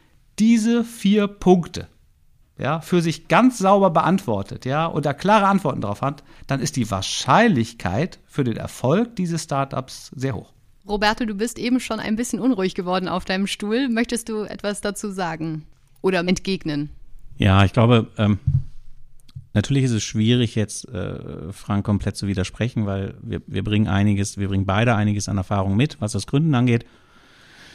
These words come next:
Speaker 3: Wir kennen unsere Geschichten auch, die haben wir uns, äh,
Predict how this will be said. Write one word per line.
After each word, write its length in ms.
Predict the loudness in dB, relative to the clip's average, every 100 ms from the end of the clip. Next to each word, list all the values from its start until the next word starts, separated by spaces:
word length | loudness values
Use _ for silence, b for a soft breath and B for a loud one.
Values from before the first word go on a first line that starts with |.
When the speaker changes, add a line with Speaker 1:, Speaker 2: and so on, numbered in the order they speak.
| b b b
Speaker 3:
Wir 100 | 4
kennen 220 | 8 8
unsere 240 | 8 6 2
Geschichten 440 | 0 0 2 4
auch, 180 | 4 2
die 120 | 2
haben 140 | 4
wir 80 | 4
uns, 240 | 4 0 -2
äh, 260 | 0 0